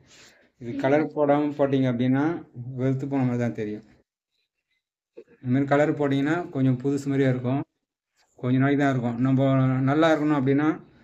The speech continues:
மரத்தெல்லாம் கிளீனா சீவி தேய்ச்சிட்டு, அப்புறம் புதுசா போடுற மாதிரி போட்டீங்கன்னா, நல்லா life இருக்கும்.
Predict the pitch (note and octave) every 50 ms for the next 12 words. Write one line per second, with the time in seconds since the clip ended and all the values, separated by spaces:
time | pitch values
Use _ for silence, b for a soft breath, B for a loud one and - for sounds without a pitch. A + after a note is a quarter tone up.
0 | b b b b b b b - C#3+ B2+ B2 C3 C#3+ C#3+ D3+ D3 C#3+ C#3+ C#3 C3
1 | C#3+ C#3+ C#3 C#3 C#3+ C#3 C3+ C#3 D3 D3 C#3+ C#3+ C#3 C#3 D3 C#3+ C#3 C#3 C#3+ C3
2 | C#3 D#3 D#3+ E3 E3 - - - - - _ _ _ _ _ _ _ _ _ _
3 | _ _ _ _ _ _ _ _ _ _ C3 A#2+ A#2+ D3 D3 C#3 B2+ C3+ C#3+ C#3+
4 | D3+ C#3+ - D#3 D3+ C#3 C#3+ C#3+ C#3 C#3 C3+ C3+ C3+ C3 C3+ C3+ B2+ C3+ C#3+ D3
5 | C#3 C3+ C#3+ C#3 C3 C3 C3 C3 C3 - B2+ A#2 A#2+ A#2+ B2+ C3+ D3